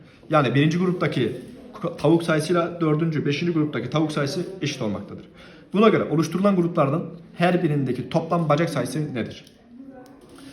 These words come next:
Öncelikle arkadaşlar, eşit bir dağılım olması için otuz, yirmi dört ve on sekizin ebob'unu almamız lazım. İki, on beş, on iki, dokuz, üç, beş, dört, üç. ebob'umuz altıdır. Yani toplamda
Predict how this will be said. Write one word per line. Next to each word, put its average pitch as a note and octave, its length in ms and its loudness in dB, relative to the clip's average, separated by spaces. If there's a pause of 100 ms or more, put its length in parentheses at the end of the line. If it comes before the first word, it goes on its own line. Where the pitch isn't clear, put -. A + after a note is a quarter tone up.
(380)
Öncelikle F#3 320 2
arkadaşlar, F3+ 480 2
eşit E3 240 -2
bir E3+ 60 0
dağılım E3 220 6
olması E3 300 0
için E3+ 200 -2 (120)
otuz, E3 440 0 (640)
yirmi C#3 300 0
dört E3+ 420 -2
ve C#3+ 40 -4
on E3 140 0
sekizin D#3+ 400 -4
ebob'unu C#3+ 280 2
almamız G2 360 -2
lazım. - 280 -10 (140)
İki, D3+ 280 -4 (760)
on C#3+ 180 0
beş, C#3 280 -4 (480)
on C#3+ 100 -2
iki, C#3 300 -4 (200)
dokuz, A2 280 -10 (140)
üç, - 340 -8 (440)
beş, C3+ 360 -4 (360)
dört, D3 320 -2 (260)
üç. - 280 -6 (580)
ebob'umuz E3+ 540 2 (120)
altıdır. C3 480 -2 (200)
Yani F3 260 4
toplamda F3 680 2